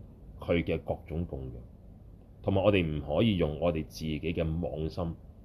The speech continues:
去到分辨呢一個係應該供或者呢一個係唔應該供。我哋冇呢件事，即係針同金嘅供養係等嘅。OK，噉呢個係，即係我覺得呢個係，哇，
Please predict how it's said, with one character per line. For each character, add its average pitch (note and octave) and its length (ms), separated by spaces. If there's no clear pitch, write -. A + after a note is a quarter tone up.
去 F2+ 220
到 D#2+ 200
分 G2+ 280
辨 D2 220
呢 A#2 120
一 C3+ 80
個 C3 140
係 D2 100
應 F#2+ 280
該 B2+ 140
供 D2 200
或 D2 120
者 D#2+ 100
呢 A2 80
一 G2+ 40
個 D2 120
係 D2+ 140
唔 F#2+ 60
應 E2+ 120
該 D#2+ 100
供。 - 160
我 G2+ 80
哋 D#2+ 140
冇 D2 120
呢 D2+ 80
件 C#2+ 120
事， - 140
即 D3 120
係 - 80
針 E3 260
同 D#2+ 220
金 B2+ 100
嘅 G#2 140
供 F2 220
養 D#2 80
係 C#2+ 120
等 - 120
嘅。 C2 80
OK， G2 140
噉 A2+ 100
呢 C3 80
個 A#2 80
係， E2+ 200
即 F#3+ 100
係 A#2+ 100
我 G#2+ 80
覺 A2 100
得 B2+ 100
呢 C3 100
個 G#2+ 100
係， D2 120
哇， F2 140